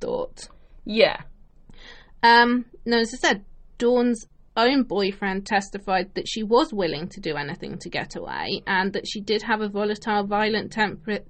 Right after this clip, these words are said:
Speaker 1: temperature, temper
Speaker 2: <laughs>
Speaker 1: that could be uncontrollable.
Speaker 2: Yeah.
Speaker 1: Um, and medical examination of Dawn,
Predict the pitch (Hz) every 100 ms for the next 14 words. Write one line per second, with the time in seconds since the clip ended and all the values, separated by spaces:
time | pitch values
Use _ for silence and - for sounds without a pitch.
0 | - - 190 - - - 349 - - -
1 | - 320 392 247 180 160 - - - -
2 | - 240 - 247 202 - 214 208 220 220
3 | 240 233 262 320 165 - - 185 - 196
4 | 180 139 - 165 - 220 - - - -
5 | 220 226 214 - 262 262 311 339 - 294
6 | 226 240 240 233 233 233 240 214 - 214
7 | 220 - 160 143 156 208